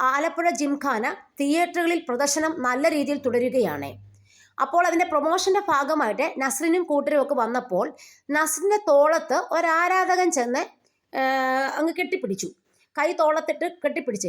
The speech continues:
യാതൊരു അനുവാദവും ഇല്ലാതെയാണ് ചെയ്തതും. അപ്പൊ നസ്ലിൻ പെട്ടെന്ന് ആ കൈ അങ്ങ് തട്ടി മാറ്റി, "എടാ വിടറാ, വിടറാ" എന്ന് പറയുന്നുണ്ട് താനും. അപ്പൊ അതിനെ അനുകൂലിച്ചും പ്രതികൂലിച്ചും ഒരുപാട് പേര് വരുന്നുണ്ട്. ഇപ്പൊ നമ്മുടെയൊക്കെ പേഴ്സണൽ അഭിപ്രായം എന്താണെന്ന് ചോദിച്ചു കഴിഞ്ഞാൽ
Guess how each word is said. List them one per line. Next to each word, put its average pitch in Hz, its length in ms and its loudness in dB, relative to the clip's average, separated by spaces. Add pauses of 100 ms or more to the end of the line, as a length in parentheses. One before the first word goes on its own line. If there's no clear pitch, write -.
(120)
യാതൊരു 254 480 2
അനുവാദവും 302 640 2
ഇല്ലാതെയാണ് 233 520 0
ചെയ്തതും. 233 520 0 (340)
അപ്പൊ 302 160 0
നസ്ലിൻ 311 540 0
പെട്ടെന്ന് 294 580 -2
ആ 302 80 0
കൈ 320 340 0
അങ്ങ് 294 220 2 (100)
തട്ടി 302 240 -4
മാറ്റി, 226 460 -4 (120)
"എടാ 330 160 2
വിടറാ, 302 420 0
വിടറാ" 262 300 0
എന്ന് 262 240 0
പറയുന്നുണ്ട് 240 500 0
താനും. 143 300 -12 (480)
അപ്പൊ 320 140 0
അതിനെ 339 260 2
അനുകൂലിച്ചും 403 800 2
പ്രതികൂലിച്ചും 320 640 0
ഒരുപാട് 302 420 2
പേര് 254 200 2
വരുന്നുണ്ട്. 233 420 -2
ഇപ്പൊ - 840 -8
നമ്മുടെയൊക്കെ 349 600 4
പേഴ്സണൽ 349 460 2
അഭിപ്രായം 294 380 -2
എന്താണെന്ന് 262 300 0
ചോദിച്ചു 226 300 0
കഴിഞ്ഞാൽ 233 200 -2